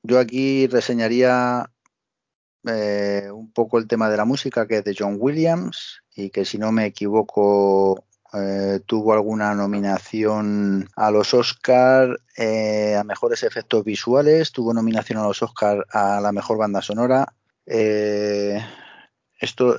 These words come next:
entiendo que son nominaciones todo, Globo de Oro al mejor actor de reparto para Jude Law, que ahora ve-, eh, haremos un repaso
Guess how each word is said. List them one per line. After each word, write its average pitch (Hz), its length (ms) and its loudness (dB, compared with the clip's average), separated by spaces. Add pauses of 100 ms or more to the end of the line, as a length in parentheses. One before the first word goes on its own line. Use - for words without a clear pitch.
entiendo 117 340 0
que 117 80 0
son 135 100 2
nominaciones 110 640 0
todo, 110 240 2
Globo 117 260 4
de 123 100 2
Oro 117 120 4
al 101 80 2
mejor 101 300 0
actor 110 240 -2
de 104 100 -2
reparto 113 400 0
para 95 220 0
Jude 107 220 -6
Law, 139 260 2 (200)
que 113 100 -4
ahora 104 160 2
ve-, 104 200 -2
eh, 101 420 0
haremos 101 400 -2
un 98 60 -20
repaso 101 680 -2